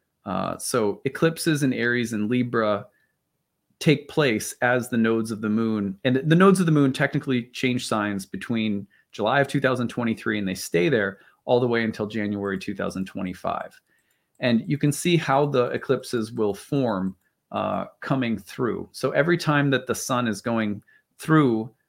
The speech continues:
the sign of the South Node or the North Node, and you're going to have a full, a full or a new moon forming around those times, that's typically when your eclipses come through. So you'll see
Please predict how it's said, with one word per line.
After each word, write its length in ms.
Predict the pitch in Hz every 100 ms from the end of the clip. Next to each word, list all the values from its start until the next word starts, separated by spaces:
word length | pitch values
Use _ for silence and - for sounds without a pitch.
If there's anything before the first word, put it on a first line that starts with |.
| _
the 320 | 123 120 110 98
sign 300 | - 160 165
of 80 |
the 80 | -
South 360 | - 110 110 -
Node 240 | 110 104 -
or 180 | 120
the 80 | 117
North 360 | 110 113 120 -
Node, 340 | 101 92 92 _ _ _ -
and 200 | 113 110
you're 100 | 117
going 280 | 120 110 107
to 100 | 113
have 460 | 107 101 95 - _ -
a 240 | 95 -
full, 360 | - - 123 -
a 60 | -
full 420 | - 120 113 113
or 180 | 117 107
a 20 |
new 180 | 117 110
moon 300 | 135 156 131
forming 500 | - 107 104 98 95
around 400 | 101 117 143 139
those 240 | 92 95
times, 280 | - 95 95
that's 180 | 107 -
typically 280 | 110 104 98
when 140 | 95
your 120 | 92
eclipses 480 | 95 - 165 - 98
come 240 | - 90
through. 300 | 92 98 - - - - - _
So 160 | - 139
you'll 120 | 135
see 640 | - 185 180 131 127